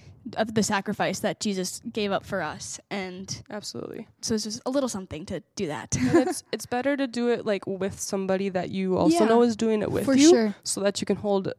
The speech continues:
Speaker 2: yourself accountable and hold them accountable. And then you have to remind each other that you're not relying on your own, like, fleshly sake, because if
Speaker 1: Yeah.
Speaker 2: I just gave in to temptation or self-control,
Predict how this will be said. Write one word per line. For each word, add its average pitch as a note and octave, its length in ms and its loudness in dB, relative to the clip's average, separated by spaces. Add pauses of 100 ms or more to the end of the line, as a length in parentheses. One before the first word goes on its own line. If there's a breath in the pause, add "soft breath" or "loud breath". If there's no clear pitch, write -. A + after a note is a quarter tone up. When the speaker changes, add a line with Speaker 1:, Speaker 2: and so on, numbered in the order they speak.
Speaker 2:
yourself G3 440 2
accountable C4 640 6
and G3 120 2
hold F#3 220 2
them G3+ 160 4
accountable. G#3+ 680 2
And G3+ 220 2
then G3+ 260 2 (400 loud breath)
you G#3+ 120 4
have A3 160 4
to A3+ 80 6
remind G3+ 260 4
each G3+ 140 2
other G3 180 6
that F3+ 220 2
you're F#3+ 100 6
not F#3 220 4
relying F#3 360 4
on F3+ 120 6
your F3 180 4
own, F3+ 240 6
like, - 160 0
fleshly A3 480 0
sake, C#4 400 2
because G3+ 320 4
if F#3+ 140 6
Speaker 1:
Yeah. - 120 -2
Speaker 2:
I F#3 160 4 (120)
just - 340 2 (300 soft breath)
gave G3 180 4
in F#3 180 6
to F#3 560 6 (220)
temptation F3+ 560 2
or E3+ 80 6
self-control, F3 800 4